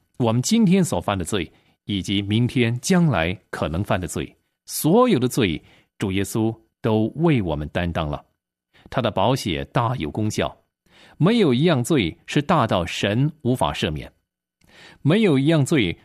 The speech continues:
是大到主耶稣的宝血所不能遮盖、所不能洁净的。我们应该对主的救恩大有信心。因此，出于仁义的理论，认为人必须加上自己的善行才能得救的理论，我们不能接受。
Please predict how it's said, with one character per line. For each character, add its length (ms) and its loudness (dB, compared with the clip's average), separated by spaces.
是 180 -2
大 220 2
到 280 -2
主 200 -2
耶 100 2
稣 140 -4
的 100 -2
宝 220 2
血 200 -2
所 260 -6
不 200 0
能 240 0
遮 180 0
盖、 240 -2
所 200 -8
不 240 0
能 180 -2
洁 200 -4
净 180 -4
的。 100 -12
我 120 -2
们 100 0
应 60 0
该 180 0
对 200 0
主 160 -4
的 80 -2
救 200 -2
恩 260 0
大 220 -2
有 160 -6
信 200 -8
心。 260 -4
因 160 2
此， 260 -2
出 200 0
于 180 4
仁 300 2
义 140 2
的 100 0
理 200 0
论， 260 0
认 160 2
为 120 2
人 240 0
必 120 0
须 120 -4
加 240 0
上 220 -2
自 160 -2
己 140 -2
的 100 -2
善 320 0
行 280 -4
才 200 -4
能 180 -2
得 220 -2
救 140 -2
的 80 -2
理 180 -4
论， 200 -4
我 120 -2
们 140 -2
不 140 -4
能 140 -4
接 160 -4
受。 220 -8